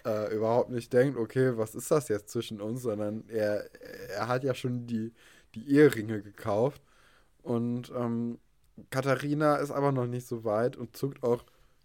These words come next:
sichtlich zusammen und ist auch, also die spielt's gut,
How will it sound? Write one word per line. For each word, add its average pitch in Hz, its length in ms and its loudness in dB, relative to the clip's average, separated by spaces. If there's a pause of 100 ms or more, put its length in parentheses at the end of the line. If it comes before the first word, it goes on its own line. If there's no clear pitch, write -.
sichtlich 147 540 -2
zusammen 127 680 0 (1600)
und 117 200 -4
ist 127 240 -6 (260)
auch, 117 240 0 (220)
also 123 260 -4 (340)
die 120 80 -8
spielt's - 480 -6
gut, 175 320 -6